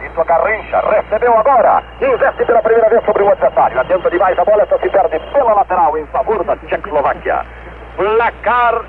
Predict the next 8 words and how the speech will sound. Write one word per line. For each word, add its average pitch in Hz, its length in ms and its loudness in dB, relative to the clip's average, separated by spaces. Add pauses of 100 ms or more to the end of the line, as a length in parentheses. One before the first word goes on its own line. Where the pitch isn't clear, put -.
em 190 320 -4
Vinha 226 380 -6
del 208 180 0
Mar, 233 260 2 (300)
zero 208 320 2
a 190 60 2
zero - 340 2
Brasil 208 420 0